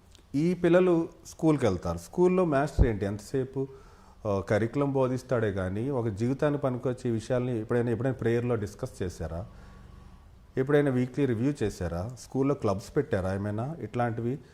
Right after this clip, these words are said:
ఆ, యాంటీ క్లబ్స్ ఏమైనా పెట్టారా? ఇట్లాంటివన్నీ ఆలోచించి, ఇక పౌర సమాజం, పౌర సమాజం మన కేంద్ర రాష్ట్రాల్లో చూసుకున్నట్టే గత పది సంవత్సరాల నుంచి పౌర సమాజం ఎప్పుడో అది కిల్ అయిపోయింది.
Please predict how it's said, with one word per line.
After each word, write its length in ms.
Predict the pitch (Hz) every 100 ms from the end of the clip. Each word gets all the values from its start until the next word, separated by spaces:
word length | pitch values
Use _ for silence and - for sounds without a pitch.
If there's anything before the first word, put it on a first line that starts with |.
| - - - -
ఆ, 220 | 95 92 92
యాంటీ 340 | 107 117 120
క్లబ్స్ 320 | 117 113 -
ఏమైనా 140 | 113 107
పెట్టారా? 360 | 95 110 95 113 - - - - - - - -
ఇట్లాంటివన్నీ 540 | 117 160 151 147 147
ఆలోచించి, 380 | 131 120 117 117
ఇక 100 | 135
పౌర 260 | 147 131 135
సమాజం, 460 | 135 113 95 76
పౌర 240 | 85 123 135
సమాజం 600 | 156 151 147 147 151 117
మన 380 | 120 120 117 110 - - - - -
కేంద్ర 280 | 117 120 131
రాష్ట్రాల్లో 480 | 127 127 - 123 120 120
చూసుకున్నట్టే 400 | 113 - 117 123
గత 280 | 120 110 -
పది 180 | 101
సంవత్సరాల 360 | 92 113 113 123
నుంచి 200 | 120 147
పౌర 200 | 127 113
సమాజం 360 | 113 123 123 110
ఎప్పుడో 400 | 104 127 139 107
అది 200 | 104 101
కిల్ 240 | - 131
అయిపోయింది. 380 | 123 - 71